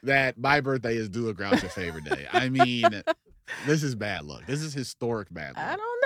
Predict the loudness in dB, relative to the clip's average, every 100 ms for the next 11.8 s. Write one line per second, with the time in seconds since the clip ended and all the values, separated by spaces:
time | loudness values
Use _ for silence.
0 | 8 8 10 8 6 6 6 6 6 4
1 | 2 4 6 8 6 4 -2 2 4 6
2 | 6 6 4 2 _ -6 -2 -2 -2 -10
3 | -14 -16 -6 -2 0 0 0 0 4 4
4 | 6 6 6 6 0 0 0 -2 -4 -4
5 | -4 -4 -4 -4 -4 -4 -6 -6 -6 -8
6 | -10 -10 -12 -10 -10 -8 -2 2 4 4
7 | 6 6 4 0 _ 2 4 4 2 0
8 | 2 0 0 0 2 4 2 -2 -6 -6
9 | -8 -12 -10 4 4 4 -6 -10 -4 -4
10 | -2 -4 -2 0 4 4 2 -2 0 0
11 | -2 -4 -4 -6 -4 -2 -4